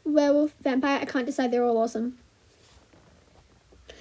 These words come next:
Since I have a big, I've had big crushes for my Twilight crushes on Edward and Jacob, I'm just gonna go with my first instinct, Edward. Which vampire s-, s-, special ability would you have? Thought projection,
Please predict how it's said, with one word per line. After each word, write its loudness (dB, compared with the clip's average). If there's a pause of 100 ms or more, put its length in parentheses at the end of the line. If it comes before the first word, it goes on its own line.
(160)
Since -8
I 2
have -2
a -2
big, -4
I've -2
had -6
big -4
crushes -4
for -8
my -4
Twilight -6
crushes -4
on -4
Edward -4
and -2
Jacob, -4
I'm -4
just -12
gonna -2
go -2
with 0
my -4
first -8
instinct, -12 (180)
Edward. -8 (1400)
Which 0
vampire 0
s-, -10
s-, -6
special -2
ability 0
would -4
you 0
have? -6
Thought -4
projection, -4